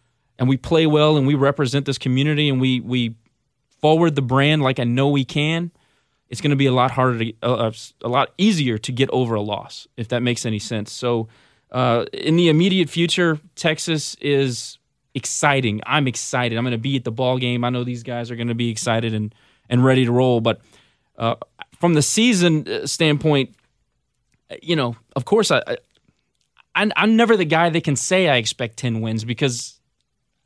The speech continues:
I can't expect ten wins. I know what that means. We've done it one time,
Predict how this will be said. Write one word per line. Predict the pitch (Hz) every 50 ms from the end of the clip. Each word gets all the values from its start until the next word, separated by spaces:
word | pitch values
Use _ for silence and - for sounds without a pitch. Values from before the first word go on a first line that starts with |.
| _ _ -
I | -
can't | - - - 180 165
expect | 147 - - - 170 - -
ten | - - 185 185 170
wins. | 190 226 240 175 117 113 135
I | 147
know | 165 180
what | 190 190 160
that | 170 160
means. | 147 165 202 247 254 180 117 98 98 - - _ _ _ _ _ _ _
We've | - 131 127 127
done | 147 156 185
it | 185 165 139
one | 156 185 202 202 185
time, | - 196 214 262 247 170 -